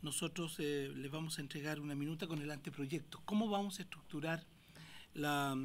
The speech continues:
el, el informe final de la comisión? Que queremos hacerlo de una forma distinta a lo que es lo tradicional en esta corporación y que esperamos que podamos hacerlo. Y, pero para esa, para esa sesión del día dos,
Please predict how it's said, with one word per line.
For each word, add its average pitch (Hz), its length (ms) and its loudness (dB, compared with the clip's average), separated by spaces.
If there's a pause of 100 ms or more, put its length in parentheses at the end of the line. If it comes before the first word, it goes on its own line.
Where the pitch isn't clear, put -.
(380)
el, 139 240 0
el 143 220 -2
informe 156 460 -2
final 156 340 -2
de 160 80 0
la 156 80 -2
comisión? 175 540 -4
Que 220 100 -6
queremos 208 360 0
hacerlo 196 260 0
de 190 80 2
una 175 100 2
forma 175 220 -4
distinta 185 560 -2 (340)
a - 80 -4
lo 160 100 0
que 170 120 2
es 165 60 4
lo 170 100 0
tradicional 160 720 -2
en 151 160 -4
esta 147 400 -6
corporación 147 600 -4
y 180 100 -8
que - 100 -4
esperamos 147 480 -2 (120)
que 147 120 -6
podamos 139 340 -4
hacerlo. 143 400 4 (1300)
Y, 180 80 -2
pero 170 240 4
para 165 180 2
esa, 220 320 -2 (400)
para 165 180 -2
esa 170 480 0 (380)
sesión 160 640 2
del 139 160 -4
día 160 160 0
dos, 196 340 -2